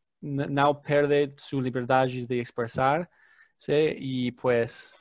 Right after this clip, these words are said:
sim, é uma, uma luta também em Brasil, em estes dois anos antes da eleição de, de Bolsonaro. Eh, então, sim, muito obrigado por, por a conversação, eh,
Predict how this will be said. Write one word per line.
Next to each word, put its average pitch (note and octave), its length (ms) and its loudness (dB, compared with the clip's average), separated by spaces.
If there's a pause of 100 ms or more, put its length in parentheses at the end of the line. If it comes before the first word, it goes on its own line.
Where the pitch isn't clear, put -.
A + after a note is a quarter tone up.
(140)
sim, D#3+ 280 -2
é B2 120 2
uma, D3 320 2
uma D#3 240 2
luta C#3+ 560 0 (260)
também C#3 280 0
em C#3 80 0
Brasil, D3+ 580 0 (360)
em C3+ 120 -2
estes C3+ 320 -2
dois C#3 280 2
anos D3+ 460 2
antes C3+ 440 -2
da C#3 100 0 (200)
eleição C#3+ 680 -2
de, C3+ 200 -12 (160)
de A#2+ 240 -8
Bolsonaro. D3 680 -4 (460)
Eh, B2 460 -2 (280)
então, C3 200 -2
sim, D#3 160 -2
muito E3 280 0
obrigado E3+ 460 4
por, C#3 240 -4
por - 280 -2
a B2 60 0
conversação, C3 760 -4 (480)
eh, A#2+ 480 -2